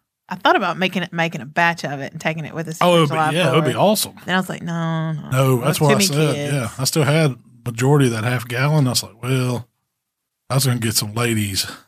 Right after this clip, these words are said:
Speaker 1: <laughs>
Speaker 2: Right.
Speaker 1: Um,
Speaker 2: 'Cause, I mean,
Speaker 1: oh.
Speaker 2: as a guy, I can drink one or two of 'em. I'm not gonna lay with them.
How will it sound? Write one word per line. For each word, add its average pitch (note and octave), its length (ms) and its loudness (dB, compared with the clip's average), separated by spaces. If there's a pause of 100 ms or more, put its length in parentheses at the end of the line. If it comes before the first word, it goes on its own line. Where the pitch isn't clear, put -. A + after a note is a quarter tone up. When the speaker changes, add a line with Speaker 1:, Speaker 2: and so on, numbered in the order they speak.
(100)
Speaker 1:
<laughs> - 80 4 (580)
Speaker 2:
Right. A#2+ 500 0 (1080)
Speaker 1:
Um, F3+ 400 2 (200)
Speaker 2:
'Cause, F#3+ 160 2
I G#3 40 6
mean, G3+ 160 4
Speaker 1:
oh. G3 300 0
Speaker 2:
as F3 160 2
a C#3 40 0
guy, F3+ 540 4
I F3 80 2
can F3 100 0
drink D3+ 180 2
one C3+ 140 2
or A2 60 -4
two C#3+ 320 2
of G#2+ 60 -6
'em. G#2+ 180 -10
I'm C3+ 80 0
not C3 120 0
gonna A2 160 -8
lay A#2+ 220 -2
with A2+ 260 -4
them. - 200 -14